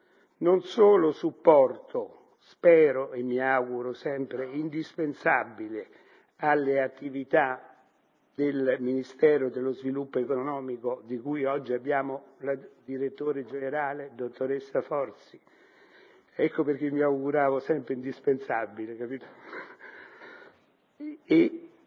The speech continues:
nello stesso tempo di tutta la pubblica amministrazione,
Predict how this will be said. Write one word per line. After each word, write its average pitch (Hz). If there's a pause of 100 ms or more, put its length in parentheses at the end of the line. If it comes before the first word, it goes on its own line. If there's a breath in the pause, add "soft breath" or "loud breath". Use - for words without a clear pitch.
(100)
nello 147
stesso 202
tempo 151 (1300 loud breath)
di 147
tutta 165
la 123
pubblica 143
amministrazione, 127